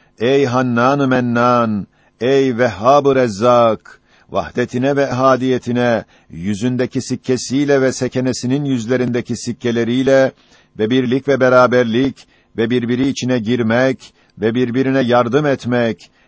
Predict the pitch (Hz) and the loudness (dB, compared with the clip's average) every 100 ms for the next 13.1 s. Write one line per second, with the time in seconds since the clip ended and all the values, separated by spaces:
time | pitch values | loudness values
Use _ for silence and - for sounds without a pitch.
0 | _ - 104 - 117 127 131 139 127 123 | _ -8 -8 -2 -2 0 0 0 0 -2
1 | 127 131 123 110 117 127 123 147 147 135 | -2 -2 -2 -4 -2 -2 0 -2 -2 -10
2 | - 127 123 120 120 123 120 117 117 120 | -6 -4 -2 -2 0 -2 -2 -4 -4 -6
3 | 117 117 117 113 117 117 107 92 156 139 | -6 -4 -2 -2 -2 -2 -4 -2 0 2
4 | 127 127 92 117 120 107 117 110 113 107 | 2 -2 -4 -4 -4 -4 -4 -2 0 0
5 | 92 _ _ _ _ - 82 120 120 131 | -4 _ _ _ _ -16 -6 -2 2 4
6 | 117 135 127 131 117 123 - 120 120 110 | 2 0 0 0 0 -2 -2 -2 -2 -4
7 | - 131 139 147 127 117 127 - 123 120 | -2 -2 -2 0 0 0 -4 -4 -2 -2
8 | 120 113 107 117 113 117 110 117 110 117 | -2 -2 0 2 2 -2 -2 -4 -4 -2
9 | 107 110 110 113 113 - - _ _ _ | 0 2 2 2 0 -2 -12 _ _ _
10 | _ - 123 139 123 127 120 120 98 120 | _ 0 2 2 0 -2 0 0 0 0
11 | 113 131 - 127 120 110 113 104 110 - | 2 2 2 -2 0 0 0 0 -2 -2
12 | 101 104 104 107 - 98 123 117 101 95 | -2 0 2 0 -2 0 2 2 2 0